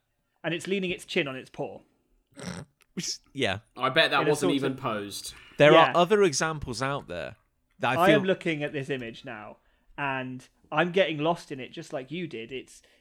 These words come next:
Speaker 1: it's like a, an abyss of some sort.
Speaker 2: What did
Speaker 1: Um,
Speaker 2: what did you Google? Was it Whiskers packaging or?
Speaker 1: I literally just typed in Whiskers cat food and then image searched it, and it's
Speaker 3: Oh,
Speaker 1: just
Speaker 3: there
Speaker 1: a
Speaker 3: he
Speaker 1: whole
Speaker 3: is.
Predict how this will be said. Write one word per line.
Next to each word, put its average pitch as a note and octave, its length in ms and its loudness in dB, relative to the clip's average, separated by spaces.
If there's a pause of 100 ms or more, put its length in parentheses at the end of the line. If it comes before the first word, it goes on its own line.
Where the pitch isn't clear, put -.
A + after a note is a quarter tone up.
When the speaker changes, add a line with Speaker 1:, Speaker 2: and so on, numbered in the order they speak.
Speaker 1:
it's E3+ 220 -8
like G3 260 2
a, F#3+ 360 4
an E3 120 -2
abyss D#3 640 -4
of C#3 160 -8
some B2+ 220 -10
sort. - 340 -18 (920)
Speaker 2:
What D3 100 0
did C#3+ 200 4
Speaker 1:
Um, C#3 200 -14 (200)
Speaker 2:
what C#3 100 -6
did E3 100 -10
you F3+ 80 -10
Google? C#3+ 340 -8
Was G2 120 -14
it C3 100 -16
Whiskers C#3+ 420 -12
packaging E3 680 -18
or? E3+ 160 -16
Speaker 1:
I E3 60 0
literally F#3+ 300 0
just G3 160 -4
typed F3 260 0
in D#3+ 100 -6
Whiskers D#3 320 -6
cat F3+ 240 -2
food - 220 -12
and - 80 -12
then C#3 120 -6
image D3 300 -8
searched D#3+ 340 -6
it, G3 140 -4
and D3+ 120 -8
it's - 120 -12
Speaker 3:
Oh, - 40 -10
Speaker 1:
just D#3 120 -2
Speaker 3:
there C#3 180 -2
Speaker 1:
a - 20 -4
Speaker 3:
he D3+ 60 2
Speaker 1:
whole D3 100 0
Speaker 3:
is. C#3+ 220 -4